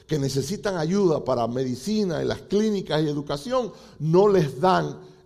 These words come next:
el dinero para apoyarlos económicamente si no aprueban esta ideología en sus países. Uh,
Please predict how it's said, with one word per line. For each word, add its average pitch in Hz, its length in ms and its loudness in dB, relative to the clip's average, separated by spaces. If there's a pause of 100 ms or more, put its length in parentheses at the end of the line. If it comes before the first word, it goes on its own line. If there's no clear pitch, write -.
el 156 180 2
dinero 175 500 6
para 135 180 2
apoyarlos 160 540 4
económicamente 190 800 0
si 147 200 -4
no 165 180 2
aprueban 185 540 6
esta 156 240 0
ideología 147 640 0 (320)
en 139 180 2
sus 139 200 -4
países. - 680 -6 (1120)
Uh, - 460 -18